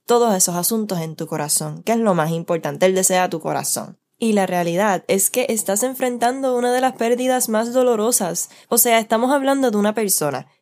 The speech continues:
que fue importante en tu vida y que de repente ya no está. Y lo peor es saber que me puedo comunicar con él o con ella por medio de una llamada o un mensaje de texto y no puedo hacerlo. Y pérdida es pérdida,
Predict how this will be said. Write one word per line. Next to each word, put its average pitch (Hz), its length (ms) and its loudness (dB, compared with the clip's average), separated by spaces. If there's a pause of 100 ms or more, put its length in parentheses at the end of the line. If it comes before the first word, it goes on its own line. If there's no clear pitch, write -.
que 180 140 0
fue 180 100 0
importante 156 540 -2
en 240 100 -2
tu 285 140 -2
vida 226 340 2
y 196 120 0
que 175 140 0
de 165 120 2
repente 208 500 -2
ya 180 140 2
no 208 80 2
está. 185 460 0 (220)
Y 208 140 2
lo 208 160 4
peor 190 280 4
es 240 120 2
saber 175 360 2
que 165 100 -4
me 156 100 -4
puedo 165 300 0
comunicar 151 640 -4
con 165 260 -4
él 190 240 -2
o 320 120 -2
con 339 180 -6
ella 175 360 0 (220)
por 202 200 0
medio 185 280 2
de 180 80 -2
una 175 140 0
llamada 156 480 0
o 170 100 2
un 170 120 -4
mensaje 240 340 0
de 254 100 -2
texto 196 480 -4 (180)
y 175 120 -6
no 170 120 -2
puedo 196 180 -2
hacerlo. 190 600 0 (220)
Y 226 400 -4
pérdida 240 500 0
es 165 220 -2
pérdida, 143 540 -6